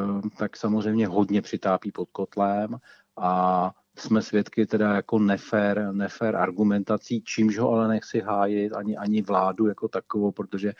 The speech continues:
tam se udělo samozřejmě během, během toho nouzového stavu spousta jako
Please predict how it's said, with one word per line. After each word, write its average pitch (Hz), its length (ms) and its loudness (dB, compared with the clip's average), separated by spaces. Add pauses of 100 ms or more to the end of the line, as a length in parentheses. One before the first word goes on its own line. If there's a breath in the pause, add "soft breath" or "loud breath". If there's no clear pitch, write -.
(320 loud breath)
tam 95 160 0
se - 160 0
udělo 104 420 2
samozřejmě 98 580 -2
během, 98 380 0
během 92 300 -2
toho 98 200 -4
nouzového 92 400 -4
stavu 90 300 -6
spousta 92 680 0
jako 95 280 -4